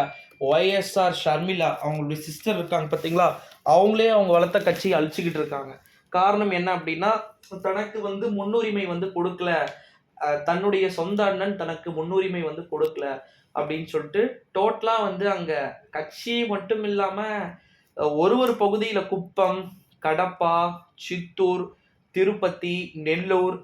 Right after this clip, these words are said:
விஜயவாடா, அப்புறமா வந்து பாத்தீங்கன்னா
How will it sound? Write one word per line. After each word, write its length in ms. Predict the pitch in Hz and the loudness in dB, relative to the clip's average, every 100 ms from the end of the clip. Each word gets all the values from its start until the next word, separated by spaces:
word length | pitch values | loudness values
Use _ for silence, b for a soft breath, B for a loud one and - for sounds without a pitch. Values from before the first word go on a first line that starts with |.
| _ 143 | _ -12
விஜயவாடா, 720 | 147 175 185 175 165 160 160 165 - - | -4 0 2 2 2 4 2 0 -6 -12
அப்புறமா 420 | 143 147 160 165 | -8 -6 -4 -4
வந்து 200 | 156 160 | -4 -6
பாத்தீங்கன்னா 580 | 160 151 156 147 165 | -4 -2 -2 -4 -4